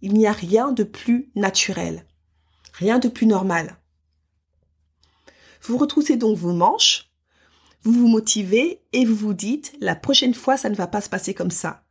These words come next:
Je vais m'imposer. Après tout, je suis une adulte, tout comme eux. Il faut qu'ils arrêtent de m'infantiliser. J'ai grandi depuis. » Le jour J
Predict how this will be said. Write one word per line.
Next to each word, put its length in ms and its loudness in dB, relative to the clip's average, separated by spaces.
Je 140 -2
vais 180 2
m'imposer. 600 -2
Après 280 -6
tout, 180 2
je 120 2
suis 240 0
une 100 2
adulte, 580 0
tout 140 0
comme 280 4
eux. 160 -2
Il 140 -6
faut 220 -2
qu'ils 260 0
arrêtent 420 -2
de 120 -8
m'infantiliser. 960 -6
J'ai 140 4
grandi 400 0
depuis. » 440 -4
Le 140 0
jour 200 0
J 300 2